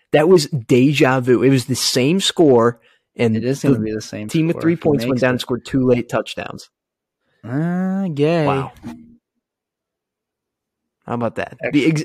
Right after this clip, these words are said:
Speaker 2: extra point
Speaker 1: literally
Speaker 2: is good.
Speaker 1: deja vu of the Monday Night Football game. And also, that's just another Josh McDaniels disaster class. So,
Speaker 2: Yeah.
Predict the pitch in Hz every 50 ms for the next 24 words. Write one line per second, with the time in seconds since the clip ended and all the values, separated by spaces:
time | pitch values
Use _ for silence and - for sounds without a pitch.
0 | - _ - 123 131 - - - - - 165 165 180 160 131 117 110 110 110 123
1 | 117 131 151 170 156 175 160 156 139 139 135 123 117 110 107 107 104 110 113 113
2 | 113 110 110 110 110 - - 110 - - - 104 101 98 98 101 107 _ _ _
3 | _ _ _ _ _ _ _ _ _ _ _ _ _ _ _ - 117 123 156 180
4 | - - 196 190 185 - - _ _ _ _ _ _ _ _ _ _ _ _ _
5 | - 196 - - 269 - 277 254 254 254 247 247 214 226 233 226 220 - 226 220
6 | 180 170 175 175 190 196 196 190 190 190 - - _ _ 180 185 170 - 180 180
7 | 196 - - - 110 - - - - - - - - - _ _ - - - -
8 | 110 107 - - _ _ _ - - - - - - _ _ _ _ _ _ _
9 | _ _ _ 160 151 151 - - 143 135 -